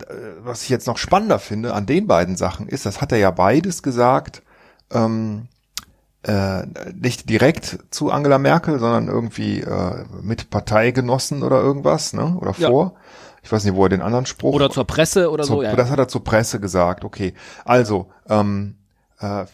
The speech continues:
Speaker 2: Aber nur hinter verschlossener Tür. Das
Speaker 1: Genau,
Speaker 2: gibt es nie
Speaker 1: also das
Speaker 2: als
Speaker 1: soll-,
Speaker 2: Aufnahme.
Speaker 1: das sollte
Speaker 2: Ja.
Speaker 1: beides gar nicht an die Öffentlichkeit, ne?
Speaker 2: Ja.
Speaker 1: Also, ähm, und
Speaker 2: Oder
Speaker 1: jetzt mal so
Speaker 2: durchgesteckt
Speaker 1: rein
Speaker 2: werden.
Speaker 1: praktisch würde ich erstmal sagen, so finde ich völlig okay, wenn, und völlig vorstellbar, wenn einer nach einer langen Sitzung, äh, wo man sich gestritten hat, dann irgendwie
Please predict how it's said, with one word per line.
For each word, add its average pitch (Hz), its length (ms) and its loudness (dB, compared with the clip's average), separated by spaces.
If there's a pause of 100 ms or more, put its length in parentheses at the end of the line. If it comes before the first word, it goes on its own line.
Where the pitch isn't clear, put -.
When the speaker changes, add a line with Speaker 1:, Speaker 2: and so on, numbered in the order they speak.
(100)
Speaker 2:
Aber 160 180 4
nur 180 260 8
hinter 170 200 2
verschlossener 147 460 -2
Tür. 139 160 -2
Das 175 80 6
Speaker 1:
Genau, 110 240 6
Speaker 2:
gibt 113 100 -4
es - 80 -6
nie - 80 -6
Speaker 1:
also 135 220 2
das 131 80 4
Speaker 2:
als 135 80 0
Speaker 1:
soll-, 143 140 8
Speaker 2:
Aufnahme. - 80 -6
Speaker 1:
das 127 100 -2
sollte 147 240 4
Speaker 2:
Ja. 110 60 0
Speaker 1:
beides 131 340 2
gar 110 160 0
nicht 107 140 -6
an 98 80 -8
die 92 100 -10
Öffentlichkeit, - 840 -12
ne? 120 220 -10 (240)
Speaker 2:
Ja. 120 80 -18 (360)
Speaker 1:
Also, 95 600 0 (100)
ähm, 90 500 -10
und 117 140 -4
Speaker 2:
Oder 156 140 4
Speaker 1:
jetzt 139 440 4
mal 135 160 4
so 120 100 4
Speaker 2:
durchgesteckt 110 60 4
Speaker 1:
rein 135 160 6
Speaker 2:
werden. 113 120 -2
Speaker 1:
praktisch 151 420 0
würde 151 120 0
ich - 80 -4
erstmal 127 300 0
sagen, 107 300 2
so 92 140 -4
finde 113 260 -4
ich - 160 -10 (320)
völlig 139 600 2
okay, 117 520 2
wenn, 117 140 -2
und 95 120 -6
völlig 170 440 0
vorstellbar, 92 720 0
wenn 98 120 0
einer 104 240 0
nach 95 140 2
einer 95 160 2
langen 110 320 0
Sitzung, 101 760 -4
äh, 95 360 -4
wo 98 80 -2
man 95 160 2
sich 92 180 -8
gestritten 117 560 -4
hat, 123 160 -2
dann 101 140 2
irgendwie 98 440 0